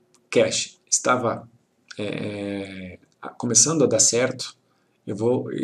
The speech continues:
usar também o Radiance Cache aqui. O Quasi Monte Carlo é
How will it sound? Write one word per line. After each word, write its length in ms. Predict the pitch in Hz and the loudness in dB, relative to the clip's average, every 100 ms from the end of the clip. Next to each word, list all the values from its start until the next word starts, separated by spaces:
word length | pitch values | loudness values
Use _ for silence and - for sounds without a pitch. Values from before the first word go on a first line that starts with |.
| - | -4
usar 360 | 123 107 120 120 | -2 0 2 2
também 520 | - 156 127 151 151 _ | 2 2 4 2 0 _
o 400 | 120 127 139 139 139 | -2 2 2 2 0
Radiance 440 | 131 127 127 127 - | 2 4 4 0 2
Cache 320 | 113 110 151 | 2 2 0
aqui. 280 | - 95 - - - - | -6 -10 -10 -18 -20 2
O 140 | 175 | 4
Quasi 280 | 170 147 135 | 6 6 6
Monte 240 | 127 123 120 | 4 2 0
Carlo 440 | 117 110 101 95 _ _ | 0 0 -2 -8 _ _
é 840 | 113 107 104 104 104 101 98 98 | -2 0 0 -2 -2 -4 -6 -10